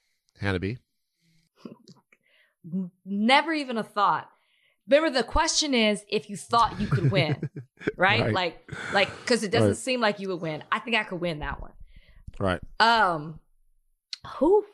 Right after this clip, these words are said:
Speaker 2: What's a famous person I'd wanna fight? Uh, <laughs> and I knew I could win, but I, it doesn't mean I,
Speaker 1: Yeah.
Speaker 2: it doesn't mean I dislike this person.
Speaker 1: Mm-hmm. Doesn't
Speaker 2: Just
Speaker 1: mean you
Speaker 2: wanna see
Speaker 1: dislike
Speaker 2: what's
Speaker 1: him.
Speaker 2: up.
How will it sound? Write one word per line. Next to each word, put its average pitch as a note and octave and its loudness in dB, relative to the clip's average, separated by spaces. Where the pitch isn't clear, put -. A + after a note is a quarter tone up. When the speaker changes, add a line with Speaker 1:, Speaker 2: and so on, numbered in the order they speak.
Speaker 2:
What's D#4+ -8
a F4 -6
famous D4 -8
person C#4+ -12
I'd C4 -2
wanna C4 -12
fight? A#3+ -2
Uh, B3+ -8
<laughs> - -10
and G3+ -2
I F3+ 2
knew D4+ -2
I B3+ -2
could - -10
win, C4+ -12
but A#3 4
I, B3 2
it A#3+ -4
doesn't D4+ 0
mean E4+ 2
I, D#4 0
Speaker 1:
Yeah. D4+ -6
Speaker 2:
it A#3 0
doesn't B3+ 0
mean C#4 -2
I C4+ 0
dislike C4 -4
this - -12
person. D#3 -4
Speaker 1:
Mm-hmm. F#2 -10
Doesn't G2+ -12
Speaker 2:
Just A2 -2
Speaker 1:
mean C#3 4
you C#3 4
Speaker 2:
wanna C#3 4
see C3 0
Speaker 1:
dislike C3 2
Speaker 2:
what's F#4 0
Speaker 1:
him. E4 0
Speaker 2:
up. - -8